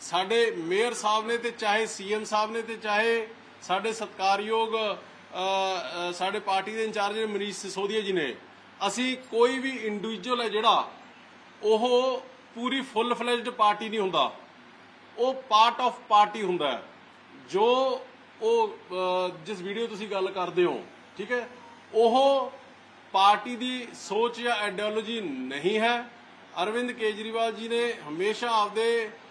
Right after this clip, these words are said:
ਸਾਥੀਆਂ ਨੂੰ, ਆਪਦੇ ਵਰਕਰਸ ਨੂੰ ਸੁਨੇਹਾ ਇਹੀ ਦਿੱਤਾ ਹੈ ਕਿ ਲੋਕਾਂ ਦੀ ਵਿਚ-, ਕਚਹਿਰੀ ਦੇ ਵਿੱਚ ਜਾਵਾਂਗੇ, ਬੂਹਾ ਖੜਕਾਵਾਂਗੇ,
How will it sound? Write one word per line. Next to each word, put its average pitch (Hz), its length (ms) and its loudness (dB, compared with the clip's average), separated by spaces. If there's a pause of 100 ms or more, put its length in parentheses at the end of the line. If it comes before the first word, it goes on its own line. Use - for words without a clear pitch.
(160)
ਸਾਥੀਆਂ 190 680 0
ਨੂੰ, 233 180 0
ਆਪਦੇ 208 260 4
ਵਰਕਰਸ 185 440 -4
ਨੂੰ 233 180 -6
ਸੁਨੇਹਾ 185 640 2 (960)
ਇਹੀ 214 340 2
ਦਿੱਤਾ 240 280 -4
ਹੈ 254 100 2
ਕਿ 247 200 -4
ਲੋਕਾਂ 202 440 -2
ਦੀ 233 160 -4
ਵਿਚ-, 196 440 -10
ਕਚਹਿਰੀ 214 320 -4
ਦੇ 233 120 0
ਵਿੱਚ 220 220 -4
ਜਾਵਾਂਗੇ, 220 800 0 (580)
ਬੂਹਾ 214 360 0
ਖੜਕਾਵਾਂਗੇ, 220 1000 0